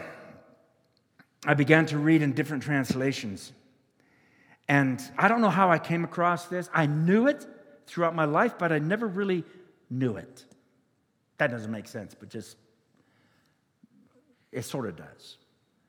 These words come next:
Um, in other translations, and,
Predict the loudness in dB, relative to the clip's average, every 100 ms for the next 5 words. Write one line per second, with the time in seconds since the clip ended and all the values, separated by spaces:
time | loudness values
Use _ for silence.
0 | _ _ _ _ _ _ _ 4 4 2
1 | -8 -16 -20 -20 _ _ _ _ _ _
2 | _ _ _ _ _ _ _ _ _ _
3 | 0 4 6 4 2 4 4 2 4 4
4 | 2 -6 -6 -8